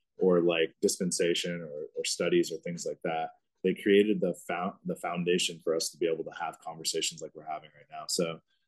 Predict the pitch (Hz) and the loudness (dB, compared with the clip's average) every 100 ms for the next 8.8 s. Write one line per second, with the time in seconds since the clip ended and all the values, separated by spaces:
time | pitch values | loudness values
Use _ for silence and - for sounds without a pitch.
0 | - 107 110 117 104 101 85 90 104 104 | 2 4 4 2 0 0 -2 -6 -6 -6
1 | - 107 101 82 87 - 95 85 - 82 | -4 -2 0 -2 -4 -6 -8 -10 -8 -4
2 | 87 - 92 85 82 - 80 87 92 87 | -2 2 4 4 2 -4 -4 2 2 0
3 | 85 - 80 78 90 85 82 82 - 82 | -4 -2 -2 -4 -14 -10 -8 -6 -8 -10
4 | 82 82 85 82 80 80 80 80 92 82 | -18 -14 -14 -14 -14 -12 -12 -6 -4 -4
5 | 85 87 82 82 78 76 80 76 - 76 | -6 -10 -12 -14 -14 -10 -8 -8 -10 -16
6 | 78 80 80 73 - 78 76 - 78 78 | -12 -8 -8 -8 -6 -4 -4 -4 -6 -4
7 | 73 80 - 78 76 82 - - 76 - | -4 -4 -6 -6 -6 -6 -8 -4 -4 -4
8 | 76 73 80 - 80 80 78 78 | -6 -6 -8 -8 -12 -10 -12 -14